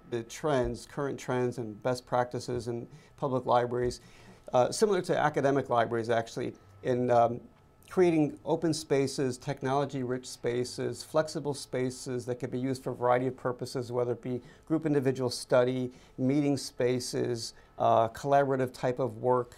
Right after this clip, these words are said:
uh, with furniture that can be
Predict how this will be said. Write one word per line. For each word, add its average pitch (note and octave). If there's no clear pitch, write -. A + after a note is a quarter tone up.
uh, A#2+
with B2+
furniture -
that B2+
can C3+
be B2+